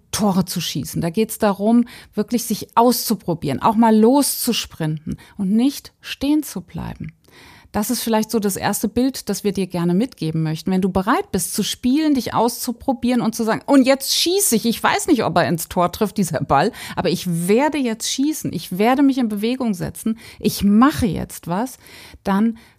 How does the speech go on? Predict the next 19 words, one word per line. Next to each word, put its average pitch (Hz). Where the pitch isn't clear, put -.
kannst 233
du 220
nicht 202
stehen 196
bleiben. -
Aber 180
weißt 220
du, 233
wie 269
viele 254
Frauen, 214
in, -
um 202
in 190
diesem 202
Bild 302
zu -
bleiben, 170
zwar 190